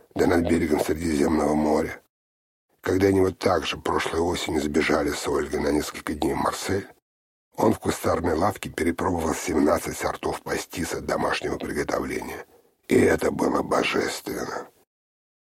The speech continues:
Сейчас он пил заводской Рикар, который тоже был неплох. Проблема в том, что в Москве от пастиса у него всегда было похмелье, в отличие от того же Марселя.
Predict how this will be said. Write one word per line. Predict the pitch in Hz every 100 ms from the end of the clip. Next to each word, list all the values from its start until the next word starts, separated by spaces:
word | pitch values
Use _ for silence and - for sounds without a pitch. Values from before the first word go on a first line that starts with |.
| _ _ _ -
Сейчас | 135 135 165 90
он | 73
пил | 117 101
заводской | 78 78 - 90 82
Рикар, | 78 73 71 - - _ _ _ _ -
который | 123 110 95 85
тоже | - 107 71
был | 69 67
неплох. | - - - - - - _ _ _ _ _ _ _ _ _ -
Проблема | 98 101 123 117 104
в | -
том, | - 120 107 104 - - -
что | - -
в | 104
Москве | 104 - 120 104
от |
пастиса | - 92 - 117 -
у | 90
него | 90
всегда | 78 85 85 90
было | 80 71 69
похмелье, | - - - - - - - - - _ _ _ -
в | 80
отличие | 80 82 - -
от | -
того | - 80
же | - -
Марселя. | - - - - - -